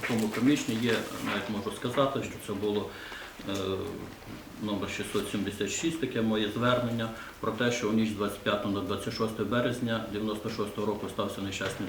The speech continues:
такий випадок. Обвалилася стіна будинку по вулиці Оборонній, вісімнадцять один, вона тоді називалася, зараз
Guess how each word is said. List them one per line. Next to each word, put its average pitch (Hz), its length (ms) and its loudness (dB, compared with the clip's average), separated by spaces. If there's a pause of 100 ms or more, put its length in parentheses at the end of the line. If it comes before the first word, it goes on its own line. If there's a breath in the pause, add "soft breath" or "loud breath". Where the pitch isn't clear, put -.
такий 107 140 -2
випадок. 135 340 8 (140)
Обвалилася 110 500 2
стіна 123 300 2
будинку 135 440 2
по 113 140 -2
вулиці 113 320 0
Оборонній, 107 460 2
вісімнадцять 107 600 -2
один, 139 240 2
вона 123 200 2
тоді 117 260 0
називалася, 107 680 2
зараз 113 180 0